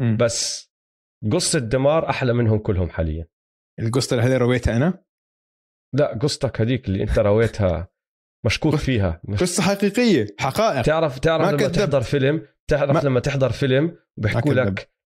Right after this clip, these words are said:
Speaker 2: "This movie is based on, uh, actual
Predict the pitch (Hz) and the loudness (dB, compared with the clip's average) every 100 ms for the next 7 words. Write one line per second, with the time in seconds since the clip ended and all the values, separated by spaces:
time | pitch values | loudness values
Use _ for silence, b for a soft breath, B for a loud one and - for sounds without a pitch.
0 | _ - 123 123 - 127 143 123 135 147 | _ -6 -2 -2 0 2 2 2 0 0
1 | 123 98 95 135 139 135 - - - 131 | 0 0 0 2 2 0 -6 -12 -4 2
2 | 123 120 123 113 _ _ _ _ 110 90 | 4 4 0 -4 _ _ _ _ 0 2
3 | 90 92 85 82 90 127 131 - 131 | 4 4 2 2 0 -2 -2 -2 0